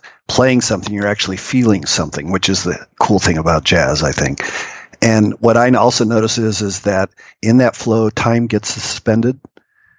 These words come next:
So I experience time differently. I, I notice when I've, when I'm in that flow, especially for a long period of time, I,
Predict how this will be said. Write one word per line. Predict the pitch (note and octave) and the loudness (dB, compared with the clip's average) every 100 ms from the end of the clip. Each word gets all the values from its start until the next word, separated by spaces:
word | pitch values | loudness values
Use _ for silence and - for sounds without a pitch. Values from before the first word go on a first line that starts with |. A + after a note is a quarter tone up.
| _ | _
So | - G#2+ | 0 2
I | |
experience | G#2 - - B2+ G#2+ - | 2 0 2 2 2 0
time | B2 A2+ A2+ | 2 2 0
differently. | D#2+ - C2+ C#2 | -2 -6 -10 -6
I, | F2 - | -4 -4
I | - G2 | -2 2
notice | G#2+ F#2+ - | 4 2 2
when | G#2 G#2+ | 2 4
I've, | G2+ F#2 - _ _ _ _ | 2 -2 -14 _ _ _ _
when | G2+ G#2 | 0 2
I'm | F#2+ | 4
in | A2+ A#2 | 4 6
that | G2+ - | 4 2
flow, | A2 | 2
especially | G2+ - C3+ A2 | 2 2 0 -2
for | F#2+ | -2
a | |
long | F2+ G#2+ | 0 0
period | G#2+ G2+ | 0 -4
of | G#2 | -4
time, | G2 | -2
I, | G#2+ | -4